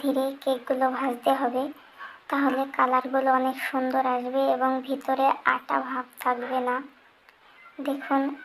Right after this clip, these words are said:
অল্প আঁচে ভাজছি। দেখুন, কেকগুলোয় কত সুন্দর কালার চলে এসেছে এবং ফুলে কত সুন্দর হয়েছে।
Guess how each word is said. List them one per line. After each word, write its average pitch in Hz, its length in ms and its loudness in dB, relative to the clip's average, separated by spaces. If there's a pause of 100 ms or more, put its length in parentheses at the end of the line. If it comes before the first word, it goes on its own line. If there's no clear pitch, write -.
(100)
অল্প 269 200 0 (180)
আঁচে 262 220 -4 (140)
ভাজছি। - 560 -4 (1700)
দেখুন, 285 340 2 (240)
কেকগুলোয় 269 720 -2 (140)
কত 285 180 2 (240)
সুন্দর 262 360 2 (160)
কালার 262 280 2 (120)
চলে 262 200 -2 (100)
এসেছে 277 420 -4 (1000)
এবং 262 240 2 (240)
ফুলে 262 400 2 (260)
কত 269 180 -2 (220)
সুন্দর 254 340 0 (120)
হয়েছে। 269 420 -4